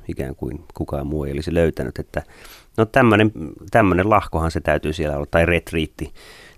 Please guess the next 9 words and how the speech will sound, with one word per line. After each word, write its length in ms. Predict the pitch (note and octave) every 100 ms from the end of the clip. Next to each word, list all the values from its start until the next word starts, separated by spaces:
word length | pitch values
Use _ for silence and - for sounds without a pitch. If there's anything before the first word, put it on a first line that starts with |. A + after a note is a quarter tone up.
| _
tämmönen, 380 | - D#2 D2+ D2+
niin 100 | D2+
kuin, 220 | - D2+ - -
hiljentymispaikka 960 | F2+ F2 D#2+ D#2+ - - E2 - D#2+ - E2
varakkaille, 640 | F#2+ F2 - - E2+ E2+ F2 - - - -
seitsemän 420 | - D#2+ - D#2+
miestä, 280 | E2+ E2 -
seitsemän 460 | E2+ E2 - D#2+
naista 360 | E2 D#2 - D2+